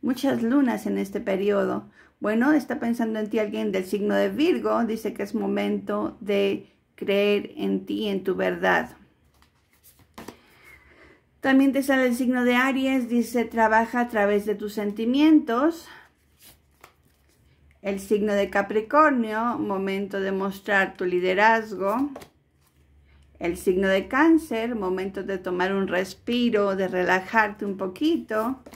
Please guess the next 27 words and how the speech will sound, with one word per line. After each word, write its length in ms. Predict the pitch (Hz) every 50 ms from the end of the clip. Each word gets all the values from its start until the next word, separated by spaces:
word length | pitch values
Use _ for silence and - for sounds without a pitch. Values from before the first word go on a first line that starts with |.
| - _ _ _ _ - - _ _ _ _
Y 120 | - 190 185
finalmente 580 | 196 190 190 185 185 190 185 185 190 - 180
el 80 | 180 180
signo 400 | 180 - - 180 180 190 185 180
de, 260 | 180 180 165 - - _ -
de 160 | - 185 175
Libra, 640 | 180 214 254 254 226 196 190 180 180 175 147 - -
dicen 380 | - 185 185 185 - 196 190
que 80 | 170 185
encuentra 440 | 175 170 - 196 196 185 196 202 190
tu 100 | 202 208
balance. 500 | 220 220 233 254 262 262 262 254 262 226
Me 100 | 220 220
dicen 240 | 226 220 247 226
mis 220 | 226 220 220 208 214
guías, 320 | 226 226 226 220 220 214
saca 320 | - 220 196 - - 202 208
uno 180 | 208 208 214
más, 340 | 220 226 226 233 240 240 240
bueno, 280 | - 180 170 175 175 175
uno 180 | 180 185 185
más. 300 | 190 190 - - - - - - - _ _ _ _ _ _ _ _
Dice 260 | - - 214 - 233 220
por 160 | 220 214 214
acá, 480 | 220 220 - 247 240 240 240 - - -
eh, 240 | - 202 196 190 -
Escorpión, 840 | - 202 196 196 - 208 202 196 196 247 254 240 214 202 202 190